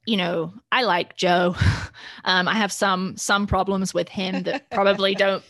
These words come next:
Speaker 1: aren't worthy of talking about in this particular podcast, but, you know, he
Speaker 2: Mm-hmm.
Speaker 1: is another all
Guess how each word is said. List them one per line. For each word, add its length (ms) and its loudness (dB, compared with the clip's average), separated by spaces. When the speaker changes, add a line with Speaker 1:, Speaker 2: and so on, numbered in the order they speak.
Speaker 1:
aren't 260 0
worthy 320 2
of 80 -6
talking 320 -6
about 240 -4
in 60 -8
this 140 -8
particular 440 -6
podcast, 520 -4
but, 200 2
you 80 0
know, 160 4
he 320 0
Speaker 2:
Mm-hmm. 260 2
Speaker 1:
is 280 -6
another 720 0
all 420 2